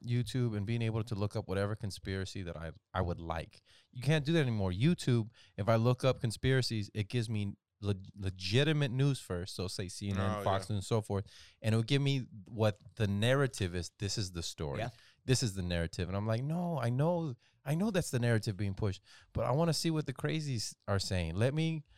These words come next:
Speaker 1: and I have to go, what, in order to find the real conspiracy shit now, I have to go and put in there, like, put up re-, like, that day. You know what I
Speaker 2: Mm-hmm.
Speaker 1: mean? How you
Speaker 2: Mm-hmm.
Speaker 1: can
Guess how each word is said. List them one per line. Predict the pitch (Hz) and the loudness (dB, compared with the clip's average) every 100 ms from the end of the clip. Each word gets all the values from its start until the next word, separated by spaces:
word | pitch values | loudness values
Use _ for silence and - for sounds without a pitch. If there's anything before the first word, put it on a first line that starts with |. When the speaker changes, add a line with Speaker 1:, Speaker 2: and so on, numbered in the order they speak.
| _ - | _ -2
Speaker 1:
and | 110 | 2
I | |
have | 117 139 | 4 2
to | 123 | 2
go, | 110 123 | 6 6
what, | 120 104 113 | 6 4 4
in | 95 117 | 4 4
order | 131 120 | 6 4
to | |
find | - 117 120 | 2 2 4
the | 101 | 4
real | 117 | 2
conspiracy | 131 127 143 135 135 | 0 -2 -2 -2 -4
shit | - 135 | -6 -4
now, | 143 139 - _ _ | -4 -4 -8 _ _
I | - | -4
have | 98 117 | 0 0
to | - | 0
go | 101 104 107 98 | 2 2 2 0
and | 95 90 90 _ | -2 0 -2 _
put | - 110 | -2 0
in | 104 | 0
there, | 104 98 95 | 2 2 0
like, | 90 82 - _ _ _ - | 0 0 -2 _ _ _ 0
put | 107 | 4
up | 104 - _ | 4 2 _
re-, | 95 113 117 | 0 0 2
like, | 98 - | -2 0
that | 107 107 85 | 0 0 0
day. | 92 87 76 | 0 0 -2
You | - | 2
know | 107 | 4
what | |
I | 113 | 6
Speaker 2:
Mm-hmm. | |
Speaker 1:
mean? | 117 120 | 6 4
How | 107 | 4
you | 107 | 4
Speaker 2:
Mm-hmm. | 101 | 4
Speaker 1:
can | 104 98 | 2 0